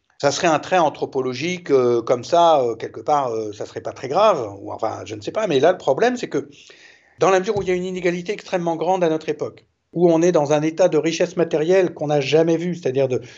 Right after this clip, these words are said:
consommation matérielle qu'on n'a jamais vu, la prodigalité énorme, la surconsommation, le gaspillage exhibé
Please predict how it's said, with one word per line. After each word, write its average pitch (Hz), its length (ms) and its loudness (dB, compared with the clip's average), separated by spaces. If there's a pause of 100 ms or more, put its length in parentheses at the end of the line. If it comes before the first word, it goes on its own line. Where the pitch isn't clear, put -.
(200)
consommation 185 760 2
matérielle 156 460 0
qu'on 143 140 -8
n'a 131 60 -4
jamais 123 260 -4
vu, 196 280 -10 (760)
la 147 140 4
prodigalité 208 960 -2
énorme, 190 380 -4
la 165 100 -2
surconsommation, 190 1160 -4
le 156 140 2
gaspillage 190 1040 -2 (340)
exhibé 165 800 -2